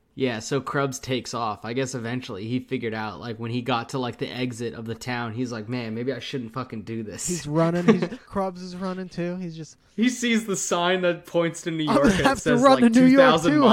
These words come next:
Speaker 1: miles.
Speaker 2: guess."
Speaker 1: He's like, <laughs> he's like, "I can't do it." <laughs>
Speaker 2: Cookie gets completely trapped in the lie that he's woven. Um, everybody, the
Speaker 1: Mm-hmm.
Speaker 2: entire school now thinks that he's moving to Hawaii.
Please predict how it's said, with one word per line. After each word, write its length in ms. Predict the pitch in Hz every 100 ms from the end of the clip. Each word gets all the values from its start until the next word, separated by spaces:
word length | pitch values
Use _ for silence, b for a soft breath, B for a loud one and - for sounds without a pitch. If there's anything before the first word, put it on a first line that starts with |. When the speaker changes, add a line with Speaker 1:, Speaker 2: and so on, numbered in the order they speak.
| 131 143
Speaker 1:
miles. 20 | 190
Speaker 2:
guess." 60 | 190
Speaker 1:
He's 220 | 180 151
like, 280 | 170 151 - _ b b
<laughs> 240 | b -
he's 360 | 254 226 208 -
like, 240 | 202 196
"I 100 | 185
can't 360 | 185 226 220 -
do 240 | 185 208
it." 1080 | 190 - 180 240 285 190 - - 190 - 170 - _ _ _ _
<laughs> 400 | _ _ _ -
Speaker 2:
Cookie 280 | 175 185
gets 200 | 170 160
completely 460 | - 147 151 160 156
trapped 480 | - - 156 147 -
in 100 | 151
the 80 | 139
lie 460 | 135 131 127 139 143
that 120 | 139 131
he's 200 | 135 131
woven. 640 | 131 135 135 143 151 160 _ _
Um, 380 | 135 127 120 113 -
everybody, 400 | 151 147 151 151
the 100 | 135
Speaker 1:
Mm-hmm. 100 | 139
Speaker 2:
entire 320 | 139 143 143 127
school 320 | - 160 160
now 180 | 151 147
thinks 240 | 156 147
that 100 | 151
he's 180 | 135 135
moving 260 | 147 143 143
to 80 | 131
Hawaii. 520 | 147 147 139 143